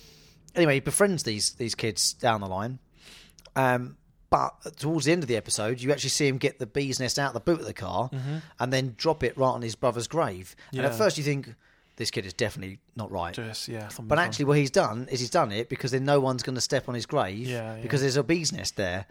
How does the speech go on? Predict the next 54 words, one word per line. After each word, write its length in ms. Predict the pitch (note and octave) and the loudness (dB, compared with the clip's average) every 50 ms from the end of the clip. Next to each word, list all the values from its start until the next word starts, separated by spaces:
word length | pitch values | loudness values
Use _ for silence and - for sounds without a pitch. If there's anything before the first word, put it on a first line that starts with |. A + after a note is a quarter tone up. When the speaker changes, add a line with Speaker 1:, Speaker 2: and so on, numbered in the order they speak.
| - | -12
Speaker 2:
Yeah. 200 | - A#2+ A#2 A#2 A#2 | -10 -8 -8 -6 -2
Speaker 1:
So 180 | A2+ - C#3 | 2 4 6
he's 200 | B2+ C3+ D3 C3+ | 6 6 6 4
actually 240 | D#3 D#3+ - - D3 | 4 2 2 -2 0
doing 200 | B2 D3+ C#3+ C3 | 2 2 2 2
it 80 | B2+ B2 | 0 -2
to 60 | - | -4
look 140 | C3+ C#3 - | -2 0 2
after 260 | D3 C3+ B2+ - - | 2 0 0 0 -2
his 80 | C#3+ B2 | -2 0
brother. 180 | - F3+ C3+ C3 | 2 2 2 2
And, 80 | C#3 | 2
I, 60 | D3+ D#3+ | 2 2
and 80 | E3 E3+ | 2 0
there's, 160 | F3+ F3 D#3 | 0 2 2
like, 140 | F3+ F3 D3+ | 2 0 0
a 40 | F3+ | 2
moment 400 | F#3+ G3+ A3+ A3+ G#3 F3+ D3+ E3 | 4 4 4 4 4 0 0 -2
of, 180 | D3 C3+ - - | -2 -4 -2 0
like, 200 | D3 C#3+ C#3+ - | 0 0 0 0
and 100 | D#3 F3 | 0 0
I 100 | G#3+ G#3 | 0 0
genuinely 640 | D#3 - - F#3+ G3 G#3 G3 F3 C#3+ A2+ G#2+ G#2+ | 2 4 4 4 6 4 2 0 0 0 -2 -2
stopped. 420 | G2+ - - - F3+ G#3 - - | -4 -4 0 2 0 0 0 0
I 120 | D3+ C#3 D#3+ | 2 4 4
was, 200 | F#3 F3 C3 - - _ _ _ _ _ - - _ - - | 4 4 0 -4 -6 _ _ _ _ _ -20 -20 _ -16 -12
I 120 | - C#3+ D3 | -10 -6 -6
had 100 | G3 G#3 | -4 -2
a 40 | F3+ | -2
little 160 | D#3+ C#3+ C#3+ | -2 -2 0
lump 260 | C3+ D#3 G#3+ A#3 D#3+ | 2 2 2 2 0
in 80 | D3+ B2 | -2 -2
my 60 | A#2 | -2
throat 220 | A2 - B2+ A#2 A#2+ | -2 0 2 2 2
and 80 | C3+ | 2
everything. 260 | D#3+ - G#3 D3 B2+ | -2 -2 -2 -2 -2
I 40 | B2 | 0
was 80 | C3+ B2+ | 2 2
like, 140 | C#3+ C3+ C3+ - - - - - - - - | 2 2 2 0 -8 -20 -20 -20 -20 -12 0
"Wow, 220 | - G3 G3+ F3 C#3+ | 4 6 6 6 4
the 100 | D3 C#3+ | 2 0
kid 260 | - - G#3+ G3+ F3 | 0 2 2 4 4
is 240 | F3 E3+ D3 - - - _ _ - | 4 2 0 -2 -4 -8 _ _ -2
actually 680 | D#3+ E3 - - C#3+ - - D3 C#3 B2+ B2 A#2+ A2 - _ - - - - - _ _ _ _ _ - C#3 C3 C3+ | -2 -2 -2 -2 -2 -2 0 0 0 0 0 -2 -4 -8 _ -20 -20 -20 -20 -20 _ _ _ _ _ -14 -12 -10 -6
really 460 | D3 G3 G3 F3 E3 E3+ D#3+ D#3 D#3 D3 | -6 -4 -4 -4 -2 -2 -2 -2 -2 -2
genuinely 560 | D3 - - E3 D#3+ D#3 D3 C3+ B2+ B2 A#2+ | 0 4 4 4 4 2 0 -2 -2 -2 -4
trying 300 | - - D3 C#3 C3 B2 | -4 -2 -2 -2 -4 -4
to 80 | - A#2+ | -6 -4
do 180 | - D3+ C#3 | -2 0 0
something 380 | B2+ - C#3+ C3 B2+ - B2+ B2+ | 0 0 -2 -2 -2 -4 -4 -2
good 140 | A2+ C#3+ C3 | -2 -2 -2
for 100 | - - | 0 0
his 100 | B2+ A#2+ | -2 0
brother." 480 | - - D3+ D3 B2+ F#2 E2+ - G2+ | 0 0 0 0 0 -2 -8 -12 -14